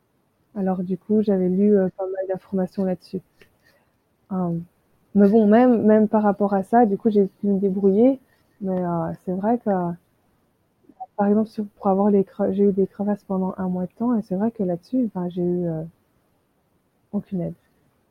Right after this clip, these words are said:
Mais après, voilà, le souci aussi en Amérique, c'est l'assurance santé. Alors,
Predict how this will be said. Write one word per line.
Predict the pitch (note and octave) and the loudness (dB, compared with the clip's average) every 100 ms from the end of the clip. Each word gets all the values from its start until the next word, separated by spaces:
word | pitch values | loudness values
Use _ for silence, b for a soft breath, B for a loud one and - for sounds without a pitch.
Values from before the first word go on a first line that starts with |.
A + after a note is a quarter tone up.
| _ _ _ _ _ _ _ _ _ _ _ | _ _ _ _ _ _ _ _ _ _ _
Mais | G#3 G3 | -2 0
après, | F3+ - A3+ | -2 -2 0
voilà, | A3+ G#3+ F#3+ | 2 2 2
le | F#3 F#3 | -2 -6
souci | - _ A#3+ | -10 _ -2
aussi | A3 A3 | -2 -2
en | G#3 | -2
Amérique, | G3 G3 G3 B3 - - | -2 -2 0 -2 -2 -4
c'est | G3+ | 0
l'assurance | F#3+ F#3 _ A3 G3+ F#3+ | 0 -2 _ -4 -2 -4
santé. | - G3+ G3+ A3 G3 - | -4 -2 2 2 0 -8
Alors, | F3+ E3+ | -10 -8